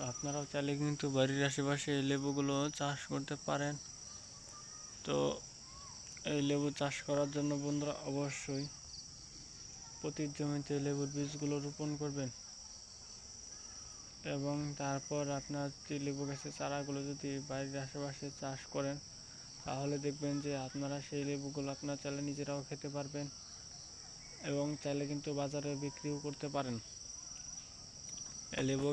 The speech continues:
গাছটি আপনাদেরকে দেখাচ্ছি বন্ধুরা, যে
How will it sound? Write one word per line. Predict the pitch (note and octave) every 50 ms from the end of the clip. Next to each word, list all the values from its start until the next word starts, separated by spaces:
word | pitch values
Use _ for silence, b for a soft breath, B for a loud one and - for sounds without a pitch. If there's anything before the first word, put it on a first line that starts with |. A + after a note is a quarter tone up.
| C#3
গাছটি | C#3 C3+ B2+ - - D3+ D3 C#3+
আপনাদেরকে | D3 D3 C#3+ C#3 D3 C#3+ C#3+ C#3+ C#3 -
দেখাচ্ছি | C#3 C3 - D3+ C#3 - - - D3 D3
বন্ধুরা, | D3 D3 D3 D3 C#3 D3 D3 D3 - - - - - - - - - - - - - - - - - - - - - - - - - - - - - - - E3 D3+ D3+ C#3+ C#3 C#3+
যে | C#3+